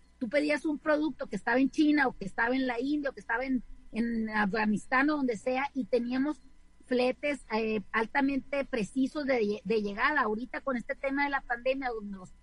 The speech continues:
se, se cerraron muchos puertos, muchos negocios, este, incluso afectándose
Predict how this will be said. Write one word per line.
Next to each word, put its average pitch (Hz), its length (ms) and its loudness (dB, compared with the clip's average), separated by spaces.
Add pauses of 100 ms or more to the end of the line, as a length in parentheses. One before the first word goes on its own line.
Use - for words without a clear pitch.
(220)
se, - 180 -14
se 220 160 -10
cerraron 214 420 0 (160)
muchos 247 320 -2
puertos, 277 400 2
muchos 247 220 -2
negocios, 269 480 2 (380)
este, 226 320 0
incluso 247 400 2
afectándose 254 720 0